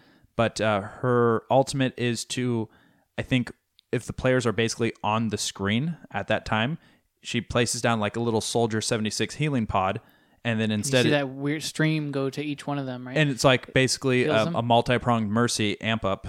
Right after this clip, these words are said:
Speaker 1: you
Speaker 2: Yeah.
Speaker 1: know? Um, yeah, and it, you can watch the gameplay, and it basically shoots it out. It's, like, one central station, and it splits to anyone who's in the affected area. I don't know how,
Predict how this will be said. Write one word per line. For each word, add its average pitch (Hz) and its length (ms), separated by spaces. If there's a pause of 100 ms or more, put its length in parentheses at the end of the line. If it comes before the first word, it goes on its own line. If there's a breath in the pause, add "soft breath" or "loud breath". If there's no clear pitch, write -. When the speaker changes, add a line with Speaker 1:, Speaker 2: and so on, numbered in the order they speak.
(120)
Speaker 1:
you - 140
Speaker 2:
Yeah. 107 240 (200)
Speaker 1:
know? - 80
Um, 98 260
yeah, 135 180
and 104 100
it, - 220 (280)
you 107 280
can 123 140
watch 113 260
the 104 80
gameplay, 104 460 (300 soft breath)
and 101 160
it 104 140 (400)
basically 117 380
shoots 120 320
it 117 40
out. 107 120
It's, 92 100
like, 95 160
one 110 200
central 113 280
station, 107 400
and 98 100
it - 80
splits - 600 (320 soft breath)
to 104 100
anyone 113 300
who's 107 220
in 107 80
the 104 80
affected 104 400
area. 104 280
I 101 100
don't 101 200
know 113 200
how, 107 460